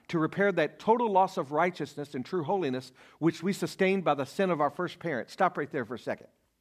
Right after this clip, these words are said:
A very Arminian statement right there.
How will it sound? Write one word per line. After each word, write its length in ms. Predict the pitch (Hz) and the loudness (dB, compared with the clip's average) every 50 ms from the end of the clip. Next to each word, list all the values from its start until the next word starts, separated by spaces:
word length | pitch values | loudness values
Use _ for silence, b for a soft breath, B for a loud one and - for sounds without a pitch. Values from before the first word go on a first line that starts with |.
| _ b b b b b b b b b b b b | _ b b b b b b b b b b b b
A 140 | 170 175 165 | 4 4 4
very 720 | 131 117 113 107 - 196 208 233 262 247 233 226 214 185 | 2 0 -6 4 8 8 10 10 10 8 6 4 4 2
Arminian 800 | - - 175 170 165 160 160 170 185 185 175 165 147 135 127 123 | 4 4 4 4 6 4 4 4 4 4 4 2 2 0 0 -2
statement 420 | - - 160 147 143 - 120 117 | -4 -2 -2 -2 -2 -4 -6 -6
right 200 | - 117 113 104 | -4 -6 -6 -6
there. 200 | - 110 92 - | -6 -8 -8 -6